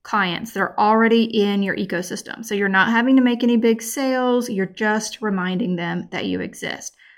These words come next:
I think one of the key features of a newsletter is, one, that it comes out consistently,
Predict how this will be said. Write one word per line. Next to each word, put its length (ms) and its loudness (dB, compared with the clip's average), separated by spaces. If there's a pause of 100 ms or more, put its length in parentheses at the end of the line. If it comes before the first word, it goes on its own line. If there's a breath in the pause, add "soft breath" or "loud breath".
(100)
I 120 0
think 200 -2
one 140 -2
of 80 -2
the 180 -4
key 400 2
features 460 -4
of 100 -6
a 60 -2
newsletter 680 -4 (380 loud breath)
is, 220 -2
one, 500 -2
that 140 -2
it 100 -4
comes 220 -4
out 240 -4
consistently, 1200 -6